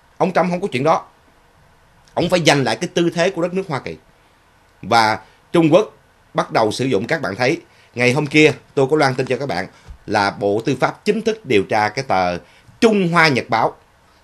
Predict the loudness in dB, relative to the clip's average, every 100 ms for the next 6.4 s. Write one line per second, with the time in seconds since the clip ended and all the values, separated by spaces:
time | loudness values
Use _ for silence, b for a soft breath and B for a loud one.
0 | -6 -2 0 0 0 0 -2 -2 -4 0
1 | 2 2 -2 -6 -2 0 0 -4 0 0
2 | 2 0 -2 0 0 0 -2 -4 -4 0
3 | 0 0 b b 0 2 2 0 -2 0
4 | 0 0 -2 0 0 -2 0 0 0 -2
5 | B B 0 2 2 -2 0 -2 0 0
6 | 2 0 0